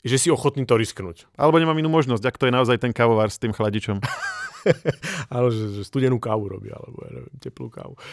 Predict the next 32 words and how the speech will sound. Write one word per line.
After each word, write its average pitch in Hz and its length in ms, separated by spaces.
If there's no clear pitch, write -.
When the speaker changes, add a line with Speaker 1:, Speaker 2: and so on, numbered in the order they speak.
Speaker 1:
Takže 117 500
áno, 117 280
potom 196 600
vlastne, 131 400
čo 156 140
by 170 100
som 202 180
urobil 143 360
je, 104 160
že 113 100
by 143 120
som 156 180
zaplatil 123 1000
na 101 180
internete 123 500
kartou, 95 800
ktorá 117 880
má 123 260
nejakú 127 300
ďalšiu 110 440
dodatočnú 107 600
výbavu 98 500
a - 100
dokáže 117 320
ma 110 100
ochrániť 117 460
a 107 80
z - 100
tých 107 80
problémov 107 380
ma 104 100
dostať. 92 400